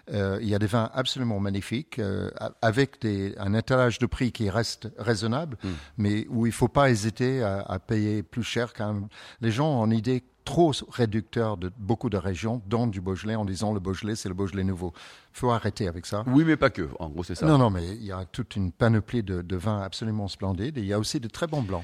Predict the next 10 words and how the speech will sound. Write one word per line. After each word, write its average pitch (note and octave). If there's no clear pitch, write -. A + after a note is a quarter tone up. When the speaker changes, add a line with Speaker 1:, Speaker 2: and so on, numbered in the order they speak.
Speaker 2:
Ça C3+
vous C3
embête, C#3
euh, E3
ce D3
Prunel, C3
le, A2
le G#2+
Beaujolais G#2
nouveau ? A2